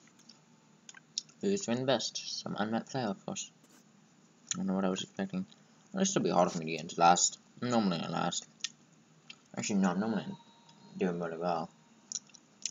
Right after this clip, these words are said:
When I play with my friend, though, sometimes we'll play on teams, and he's always last for some reason.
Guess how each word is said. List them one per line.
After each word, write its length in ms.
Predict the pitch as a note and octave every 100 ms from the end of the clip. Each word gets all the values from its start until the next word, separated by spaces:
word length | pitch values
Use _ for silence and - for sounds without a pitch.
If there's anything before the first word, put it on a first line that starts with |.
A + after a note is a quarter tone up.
| - - - - - - - - - -
When 120 | G#2
I 60 | F#2+
play 120 | G#2
with 120 | F#2+
my 80 | F2+
friend, 240 | F#2+ F#2
though, 140 | G2 G2
sometimes 320 | F#2+ F2+ F2
we'll 80 | E2+
play 120 | F2+
on 140 | F2
teams, 540 | F#2 F#2 G2 G#2 - -
and 140 | F#2
he's 160 | F#2 F2
always 360 | E2+ E2+ A#2+ -
last 300 | D#2+ E2+ -
for 80 | -
some 180 | G2
reason. 400 | F#2 F3 F#2+ G2